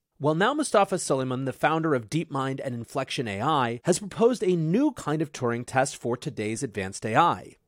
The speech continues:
When it comes to the Turing test, Mustafa said, quote, "It's totally unclear whether this is a meaningful milestone or not.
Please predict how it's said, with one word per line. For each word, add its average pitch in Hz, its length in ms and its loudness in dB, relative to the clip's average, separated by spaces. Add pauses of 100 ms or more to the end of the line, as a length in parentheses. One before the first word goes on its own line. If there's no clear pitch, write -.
(140)
When 165 160 2
it 180 80 0
comes 294 220 0
to 320 60 -8
the 330 100 -4
Turing 156 360 0
test, 123 280 0
Mustafa 165 380 0
said, 139 240 0
quote, 175 380 4 (160)
"It's 147 160 -8
totally 294 340 2
unclear 233 420 0
whether 139 220 4
this 143 180 -4
is 151 120 -4
a 147 40 2
meaningful 180 380 0
milestone 104 480 -2
or 95 60 -6
not. 131 340 0